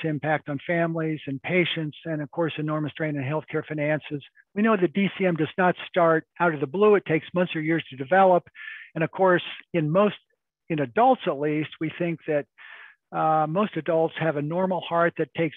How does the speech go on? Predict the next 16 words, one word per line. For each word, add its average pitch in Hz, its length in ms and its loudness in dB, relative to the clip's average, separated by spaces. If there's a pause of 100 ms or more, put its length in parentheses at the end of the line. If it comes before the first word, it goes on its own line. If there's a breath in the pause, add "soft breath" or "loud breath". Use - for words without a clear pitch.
months 175 300 -4
or 156 60 -4
years 156 360 -2
to 147 80 -4
develop 175 480 2
D 180 160 -2 (100)
C 175 80 -4
M. 170 200 0
And 143 160 -2
critically, 170 800 0 (140)
importantly, 151 920 -2 (420 loud breath)
there 190 200 6
are 180 160 4
no 185 340 4 (220)
symptoms 175 440 0
until 160 380 -2